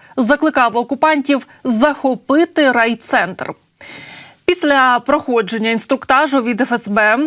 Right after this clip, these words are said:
фігурант почав відстежувати локації запасних командних пунктів та блокпостів українських захисників. Крім цього, він стежив за маршрутами руху колон сил оборони,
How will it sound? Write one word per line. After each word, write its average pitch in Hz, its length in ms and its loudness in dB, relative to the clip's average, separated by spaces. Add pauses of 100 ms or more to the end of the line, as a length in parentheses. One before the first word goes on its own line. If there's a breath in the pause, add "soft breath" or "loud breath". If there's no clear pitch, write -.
(120)
фігурант 262 520 2
почав 247 240 -2
відстежувати 226 640 -2
локації 226 560 -2
запасних 240 680 0
командних 226 520 -2
пунктів 277 540 0
та 220 260 2
блокпостів 226 720 -4
українських 233 520 -2
захисників. 247 800 0 (540 loud breath)
Крім 302 280 2
цього, 302 500 2
він 226 280 -2
стежив 233 560 0
за 233 320 2
маршрутами 254 760 0
руху 247 340 -4
колон 240 380 0
сил 240 260 -2
оборони, 214 640 0